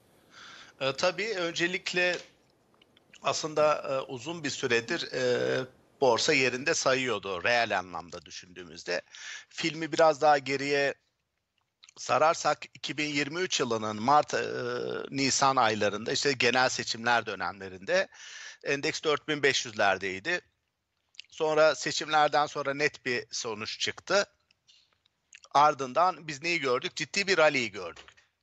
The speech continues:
Ve bu rally ile birlikte, e,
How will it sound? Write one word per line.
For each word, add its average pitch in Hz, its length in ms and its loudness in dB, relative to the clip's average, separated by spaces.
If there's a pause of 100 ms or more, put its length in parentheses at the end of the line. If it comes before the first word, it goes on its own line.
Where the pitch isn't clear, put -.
(600)
Ve 147 180 -2
bu 175 100 0
rally 180 300 2
ile 143 200 0
birlikte, 131 580 0 (640)
e, 135 360 -4